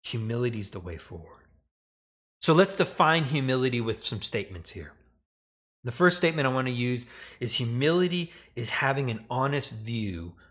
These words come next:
of yourself. It's an honest view of yourself.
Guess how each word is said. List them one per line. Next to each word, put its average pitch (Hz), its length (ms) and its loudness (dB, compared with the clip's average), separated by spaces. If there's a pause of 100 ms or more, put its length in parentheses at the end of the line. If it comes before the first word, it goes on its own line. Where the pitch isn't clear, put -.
(120)
of 101 140 -10
yourself. - 720 -12 (640)
It's - 60 -12
an 135 220 -4
honest 143 380 -2
view 101 160 -8
of 82 100 -12
yourself. - 420 -16